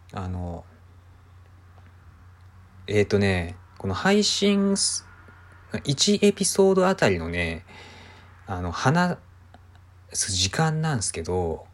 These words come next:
あの、まあ、僕ちょっと一応気をつけてるのが、あの、十分以上、まあ、十分前後の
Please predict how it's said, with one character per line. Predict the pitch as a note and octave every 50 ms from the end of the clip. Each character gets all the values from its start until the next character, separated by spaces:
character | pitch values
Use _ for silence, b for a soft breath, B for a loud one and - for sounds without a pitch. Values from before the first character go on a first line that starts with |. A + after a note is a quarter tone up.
| - - _ - - - - - _
あ | - G2
の、 | F#2+ F2+ F2 F2 E2 E2 E2 - - - - - - - - - - - - - b b b b b b b b b b b b b
ま | -
あ、 | B2+
僕 | C3 D#3 D#3+ E3+
ち | E3+ -
ょ | G3
っ |
と | - - - - - - - - - - - - - - - - - - - - - - - -
一 | C3+ C3+ -
応 | D#3
気 | C#3 - - D#3
を | D3+ D#3
つ | D#3+ -
け | - - C3
て | - - F#2
る | D#2+ D#2+
の | D#2+ D#2+
が、 | E2 G#2 G2+ G2 F#2+ F2 E2 E2 - G2
あ |
の、 | F#2+ F#2
十 | F2+ - B2+ A#2+ - - - - - - - -
分 | - A3 A3 G#3+ G#3 -
以 | G3+ G#3+ G#3
上、 | F#3+ G3+ F#3 E3+ D3 C3 A#2 F2+ D#2+ - -
ま | - C#3
あ、 | A#2+
十 | G2+ G2+ A2+ A2+
分 | - - - - G3+ G3 F#3+ F3+
前 | - G3+ G3+ G3 F#3 E3
後 | C3+ C3+ A#2+ A2 A2 A#2 D3 - - -
の | F3 F3 F3+ F3 D#3+ -